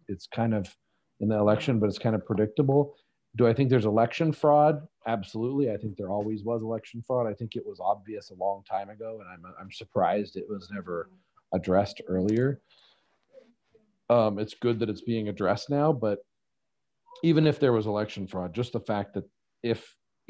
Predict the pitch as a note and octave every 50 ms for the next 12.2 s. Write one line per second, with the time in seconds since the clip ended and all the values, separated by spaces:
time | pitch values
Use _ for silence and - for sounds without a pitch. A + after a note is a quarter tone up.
0 | G2+ - - B2 A#2+ - - C#3+ D3+ C3 C3+ A#2 A#2+ - - - C#3+ C#3+ C#3+ C#3
1 | B2+ A#2+ - G#2+ G2+ - - F#2+ F2 E2+ E2 F2+ - - F2 E2 - - D#2+ D#2+
2 | E2+ F2 E2 - - E2 D#2 - - - - _ _ _ _ _ _ _ _ _
3 | - F#2 G#2+ G#2+ G#2+ G2+ G2+ F#2+ E2 - - G2 G2 F#2 F#2 D#2+ - F2 F2 D#2+
4 | - F#2 E2+ E2 - - F2+ D#2+ D2+ D2+ - - E2 E2 E2 D#2 D2+ D2+ D2 -
5 | _ - F#2+ - - - G2+ G#2 - - G2+ F2+ F2 E2 E2 - _ _ _ _
6 | _ _ _ _ _ _ - - - A#2 A2 G#2+ G2+ G2 F#2 F#2 G2 F#2 F2 E2
7 | - - - - - _ _ _ _ _ _ _ _ _ - - B2+ G#2+ - -
8 | C3+ B2+ A2 G#2+ G#2+ G#2 - - A#2 A2+ G#2 G#2 G2+ G2 G2 F#2 F2+ D#2 - F2+
9 | F#2 F2+ F2+ F2 - - - - _ _ _ _ _ _ _ _ _ - F2+ F#2+
10 | - - _ _ - - - D3 B2 G#2 - - - A#2+ A2 - G#2+ F#2+ - -
11 | G2 F2+ - - - F2 E2 - - E2 E2+ F2 E2 - - C#2+ D2+ D#2 E2 -
12 | - - - -